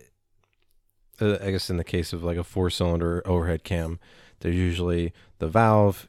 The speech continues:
is, is then, uh, kinda actuated by a rocker arm, and then there will be a, a hydraulic lifter in, in the most, in case of most cars. Some have solid,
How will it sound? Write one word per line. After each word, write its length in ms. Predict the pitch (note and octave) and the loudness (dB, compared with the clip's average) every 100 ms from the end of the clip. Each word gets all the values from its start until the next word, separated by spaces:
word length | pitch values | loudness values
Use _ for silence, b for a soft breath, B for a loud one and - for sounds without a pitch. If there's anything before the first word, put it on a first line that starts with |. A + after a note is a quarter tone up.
| _ | _
is, 260 | - F2 - | -12 -12 -10
is 240 | F#2 E2 F2 | -6 -6 -2
then, 480 | F2+ F2 E2+ E2 - _ _ _ _ | -2 0 0 -4 -8 _ _ _ _
uh, 460 | F#2+ E2 E2 D#2+ E2 - | -6 -4 -4 -4 -8 -10
kinda 200 | - F2+ | -6 -4
actuated 360 | F2 E2+ F2+ E2 | -4 -4 -2 -2
by 120 | E2 | -2
a 80 | D#2 | -2
rocker 380 | F#2 G#2 - G2+ | 2 2 2 0
arm, 400 | G2 F#2+ F#2+ F#2+ | 2 2 2 -2
and 120 | F2+ | -2
then 140 | E2+ E2 | 0 0
there 80 | E2 | -2
will 60 | |
be 260 | D#2 F2 E2 | -4 -6 -4
a, 140 | E2 D2+ _ - b b b b | -6 -10 _ -20 b b b b
a 80 | - | -14
hydraulic 520 | - F#2 - E2 D#2 | -4 -4 -2 -4 -4
lifter 520 | F#2 G2 - G2+ F#2 G2 | 0 0 0 0 0 -2
in, 200 | F2 E2 | -6 -4
in 160 | E2+ | -4
the 60 | E2 | -2
most, 260 | E2 D#2+ - | -2 -4 -8
in 60 | |
case 240 | - F#2 - | -6 -4 -4
of 80 | E2 | -2
most 240 | E2 - | -2 -2
cars. 240 | - E2 | -2 -2
Some 240 | - G2 F#2+ | 2 2 4
have 160 | G2 | 2
solid, 500 | - F2+ E2 E2+ E2 | 0 0 0 0 -2